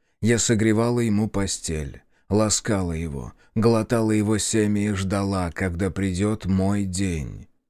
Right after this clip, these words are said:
Мало-помалу царевич стал брать меня с собой на прогулки, на охоту, а потом и решил представить родне. "Шамаханская царица",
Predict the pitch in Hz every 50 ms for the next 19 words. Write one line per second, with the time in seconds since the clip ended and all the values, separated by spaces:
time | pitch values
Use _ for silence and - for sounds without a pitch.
0 | _ _ 87 104 127 139 151 151 139 - 143 139 147 165 175 196 196 185 185 -
1 | 196 160 120 143 160 180 190 185 - - - - _ _ - - - - 147 156
2 | 165 147 123 120 131 135 - 127 120 113 104 107 117 - - - - 104 87 90
3 | 101 120 120 113 87 - 85 76 71 69 71 78 85 95 104 - - - - -
4 | - _ _ _ _ _ _ _ - 101 104 98 90 80 - - - 76 67 58
5 | - - - - - - _ _ _ _ _ _ _ _ - 78 80 - 95 95
6 | 87 - - 165 180 170 - 78 65 53 - - - _ _ _ _ _ _ _
7 | _ _ _ _ _ 165 185 185 196 190 180 - - 226 240 240 233 - 240 226
8 | - - - - 117 110 107 127 127 - 113 104 95 90 69 - 62 60 65 -
9 | - - - - _ _ _ _ _ _ _ _ _ _ _ _ _ _ _ _
10 | _ _ _ - - 117 110 110 113 110 98 - - 104 110 123 139 135 - -
11 | - 131 131 131 131 107 - - 123 110 107 104 107 107 113 123 139 127 - -
12 | - 87 67 57 53 53 -